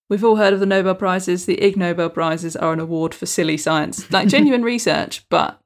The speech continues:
Speaker 1: silly
Speaker 2: Yeah.
Speaker 1: pub science. And, you know, Searching for Derry Girls didn't disappoint, did it?
Speaker 2: No, so we, we've got some science adja-, science adjacent for you here. <laughs>
Speaker 1: Yes,
Speaker 2: So,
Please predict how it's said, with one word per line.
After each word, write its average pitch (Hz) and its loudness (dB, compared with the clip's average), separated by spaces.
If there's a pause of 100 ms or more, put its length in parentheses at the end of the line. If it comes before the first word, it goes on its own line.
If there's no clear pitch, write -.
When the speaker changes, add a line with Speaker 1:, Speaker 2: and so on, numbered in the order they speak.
Speaker 1:
silly 156 -2
Speaker 2:
Yeah. 135 -2
Speaker 1:
pub 156 -4
science. - -4 (720)
And, 170 -2
you 175 -2
know, 156 -2
Searching 196 0
for 185 -6
Derry 170 0
Girls 156 -4
didn't 175 -6
disappoint, 180 -8
did - -8
it? - -10 (260)
Speaker 2:
No, 180 2
so 180 -4
we, 180 -2
we've 185 -2
got 190 -2
some 202 -4
science 214 0
adja-, 208 -2
science 254 -2
adjacent 214 -4 (140)
for 175 -2
you 160 -2
here. 165 -2
<laughs> - -16
Speaker 1:
Yes, 196 0
Speaker 2:
So, 196 4